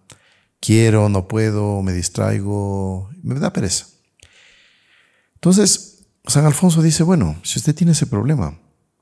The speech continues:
apenas usted rece algo, pida la perseverancia en la oración.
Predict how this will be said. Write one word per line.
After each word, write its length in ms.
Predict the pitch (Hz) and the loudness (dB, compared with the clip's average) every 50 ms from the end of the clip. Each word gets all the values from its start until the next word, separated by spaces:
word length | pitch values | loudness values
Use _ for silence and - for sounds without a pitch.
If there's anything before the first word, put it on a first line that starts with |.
| _ _ _ _ _ - - _ _ _ _ _ _ _ | _ _ _ _ _ -20 -20 _ _ _ _ _ _ _
apenas 840 | - - - - _ - 254 254 240 240 220 202 170 - - - - - | -6 -6 -6 -6 _ 0 2 2 4 4 4 4 4 2 0 -2 -2 -2
usted 280 | 131 - - - 135 123 | -2 0 0 2 2 2
rece 400 | 98 101 104 104 - - 92 87 | 4 4 2 2 2 2 2 2
algo, 440 | 95 107 110 95 82 76 80 76 - _ _ _ _ _ _ _ _ _ _ _ _ _ _ _ _ _ _ _ _ _ _ _ - - _ _ _ _ _ _ _ _ _ | 2 2 0 -2 -4 -6 -6 -10 -14 _ _ _ _ _ _ _ _ _ _ _ _ _ _ _ _ _ _ _ _ _ _ _ -20 -20 _ _ _ _ _ _ _ _ _
pida 240 | - 113 113 113 123 | 0 2 2 2 2
la 180 | 117 117 107 - | 2 0 0 0
perseverancia 600 | 110 98 - 101 95 90 92 92 92 95 92 95 | -2 0 0 0 0 0 2 0 0 0 -2 -2
en 40 | 90 | -4
la 40 | 87 | -4
oración. 360 | 82 82 85 - - - - | -6 -6 -8 -10 -12 -14 -18